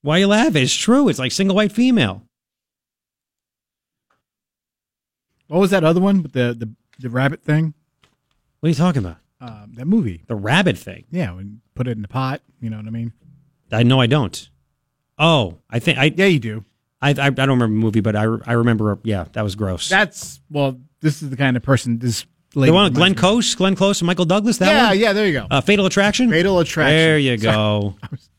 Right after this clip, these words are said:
Speaker 1: There you go. So we have that.
Speaker 2: Am I showing
Speaker 1: Uh,
Speaker 2: my age?
Speaker 1: What?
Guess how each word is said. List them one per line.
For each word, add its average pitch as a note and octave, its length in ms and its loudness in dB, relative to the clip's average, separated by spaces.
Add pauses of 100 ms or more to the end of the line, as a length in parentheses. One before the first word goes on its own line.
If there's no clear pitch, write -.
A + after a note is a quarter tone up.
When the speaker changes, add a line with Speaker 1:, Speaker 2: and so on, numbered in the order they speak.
(1300)
Speaker 1:
There F#3 520 4
you D3+ 180 0
go. G#2+ 560 0 (1080)
So - 180 -2
we C3+ 140 2
have G#2 240 -2
that. - 280 -16
Speaker 2:
Am B2+ 80 -12
I B2+ 40 -8
showing C#3+ 180 0
Speaker 1:
Uh, B2 60 2
Speaker 2:
my B2+ 120 0
age? C3 360 -6
Speaker 1:
What? C#3+ 240 -2